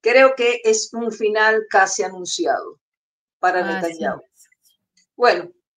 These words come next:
Speaker 1: hemos llegado así, amigos, al final de este comentario. Esperamos haber contribuido con nuestros,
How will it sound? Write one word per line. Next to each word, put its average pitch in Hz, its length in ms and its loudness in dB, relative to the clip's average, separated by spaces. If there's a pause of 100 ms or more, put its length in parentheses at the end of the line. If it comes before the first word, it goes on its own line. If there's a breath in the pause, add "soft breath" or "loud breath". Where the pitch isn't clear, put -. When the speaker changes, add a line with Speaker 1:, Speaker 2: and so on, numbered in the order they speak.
(520)
Speaker 1:
hemos 247 280 4
llegado 240 400 6
así, 240 340 0
amigos, 226 540 2
al 208 120 -2
final 403 440 0
de 392 240 4
este 180 840 0
comentario. 226 720 2
Esperamos 196 540 -2
haber 196 240 -2
contribuido 202 800 -4
con 190 240 -8
nuestros, 180 760 -6